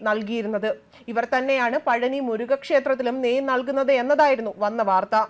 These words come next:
തിരുപ്പതി ലഡുവിൽ മായം കലർന്നു എന്ന ആരോപണത്തിന് പിന്നാലെയാണ് പഴനിയിലെ പഞ്ചാമൃതവും പരിശോധനയ്ക്ക് വിധേയമാക്കണമെന്ന ആവശ്യമുയരുന്നത്. പഴനി ക്ഷേത്ര ട്രസ്റ്റിന്റെ മേധാവി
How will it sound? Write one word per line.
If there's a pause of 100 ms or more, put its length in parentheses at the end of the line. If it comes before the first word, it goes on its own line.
(560)
തിരുപ്പതി
ലഡുവിൽ (120)
മായം
കലർന്നു
എന്ന (180)
ആരോപണത്തിന്
പിന്നാലെയാണ് (140)
പഴനിയിലെ (180)
പഞ്ചാമൃതവും
പരിശോധനയ്ക്ക്
വിധേയമാക്കണമെന്ന (160)
ആവശ്യമുയരുന്നത്. (680)
പഴനി
ക്ഷേത്ര (380)
ട്രസ്റ്റിന്റെ
മേധാവി